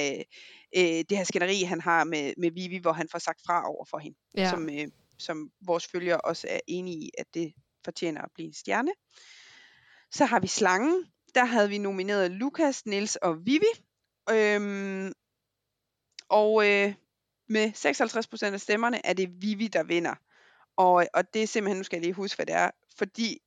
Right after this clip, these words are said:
Speaker 1: øh, for at skabe mistillid og, øh, smide offerkortet. Øhm, jeg mener, vi gik med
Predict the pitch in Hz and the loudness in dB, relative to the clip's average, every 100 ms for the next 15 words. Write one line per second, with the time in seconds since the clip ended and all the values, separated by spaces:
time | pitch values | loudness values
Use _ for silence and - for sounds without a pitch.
0 | - 190 180 - 208 - 175 - 170 170 | -6 0 0 2 0 2 -2 -2 -4 -2
1 | 170 170 196 214 - 170 170 170 - 156 | -2 -4 -4 -6 -6 -4 -4 -4 -2 0
2 | 151 151 151 160 _ - - - 180 - | 2 0 -4 -8 _ -20 -14 -6 -4 -2
3 | 160 - - 147 143 143 - - - - | -2 -2 -4 -4 -6 -10 -14 -20 -20 -20
4 | _ 180 170 165 160 156 - _ _ _ | _ -2 0 0 -4 -12 -18 _ _ _
5 | _ 180 190 202 180 170 185 190 180 190 | _ -2 0 2 0 -2 -10 -10 -10 -6
6 | 156 151 | -4 -4